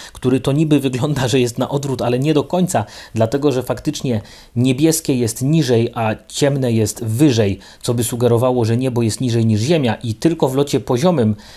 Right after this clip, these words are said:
e, można było odnieść wrażenie, że to jest zamontowane na odwrót,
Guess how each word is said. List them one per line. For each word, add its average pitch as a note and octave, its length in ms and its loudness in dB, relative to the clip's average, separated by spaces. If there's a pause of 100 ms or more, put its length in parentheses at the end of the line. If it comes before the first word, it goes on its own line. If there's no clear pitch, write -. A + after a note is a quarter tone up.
(120)
e, A2 140 -2
można A#2 300 0
było A#2 260 2
odnieść A2+ 320 -2
wrażenie, A2+ 380 2
że A2 80 0
to A#2+ 100 -2
jest G#2+ 120 0
zamontowane A2+ 520 0
na A#2 120 -2
odwrót, A#2 380 -2